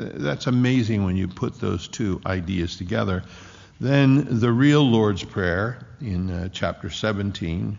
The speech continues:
you have the, the night with the Lord, fourteen, fifteen, sixteen, and seventeen. And then it says, "When Jesus had spoken these things, he went forth with the disciples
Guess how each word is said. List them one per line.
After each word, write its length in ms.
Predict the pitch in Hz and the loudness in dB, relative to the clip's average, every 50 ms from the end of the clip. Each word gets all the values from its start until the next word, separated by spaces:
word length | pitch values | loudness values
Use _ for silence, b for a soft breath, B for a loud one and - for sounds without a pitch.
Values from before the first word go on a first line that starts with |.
| - - - | -12 -10 -8
you 120 | 90 90 | -6 -6
have 120 | 85 85 87 | -6 -6 -6
the, 260 | 90 82 82 82 - - 147 107 104 | -6 -6 -6 -6 -8 -10 -12 -12 -10
the 80 | 110 87 | -6 -4
night 400 | 87 90 92 95 95 - - - | -4 -4 -4 -4 -6 -6 -6 -6
with 140 | 101 95 90 | -6 -4 -4
the 60 | 95 | -4
Lord, 320 | 95 98 98 95 92 90 - | -4 -4 -4 -4 -4 -6 -6
fourteen, 460 | - 87 87 - - - 98 90 87 | -6 -6 -6 -6 -4 -4 -2 -2 -2
fifteen, 420 | - - 87 - - - 95 87 | -4 -6 -8 -8 -6 -6 -4 -4
sixteen, 400 | 85 - 82 80 - - - 95 | -4 -6 -10 -10 -10 -8 -6 -6
and 100 | 90 87 | -6 -6
seventeen. 600 | - - 127 127 127 113 90 101 98 92 92 92 B B B B B B B B B B B B B B B - | -4 -4 -2 -2 -2 -2 -2 -2 -2 -2 -2 -4 B B B B B B B B B B B B B B B -4
And 160 | 113 113 123 | 0 2 4
then 140 | 131 135 135 | 4 4 4
it 80 | 131 | 2
says, 300 | 113 - 143 135 120 104 | 2 2 2 2 2 2
"When 180 | 120 127 113 110 | 2 2 2 2
Jesus 500 | 98 135 143 139 131 131 143 117 - - | 2 2 2 2 2 0 -2 -4 -2 0
had 160 | 135 123 113 | 0 0 0
spoken 440 | - - - 131 135 143 - 131 117 | -2 -2 0 0 0 2 0 0 0
these 240 | 117 113 98 - - | 0 0 -2 -2 -2
things, 300 | - 113 110 110 104 - | -2 0 0 -2 -2 -2
he 80 | 113 | -2
went 380 | 107 101 113 117 120 120 120 - | 0 0 0 0 0 -2 -6 -10
forth 580 | - - - - 135 127 123 117 113 - - B B B B B B - | -14 -8 -2 0 2 2 4 2 2 0 -4 B B B B B B 0
with 180 | 117 123 117 | 2 2 2
the 80 | 123 120 | 2 0
disciples 800 | 113 110 110 - - 110 104 104 98 - 98 101 98 95 - | 0 0 -2 0 0 2 2 0 0 0 0 0 0 -2 -4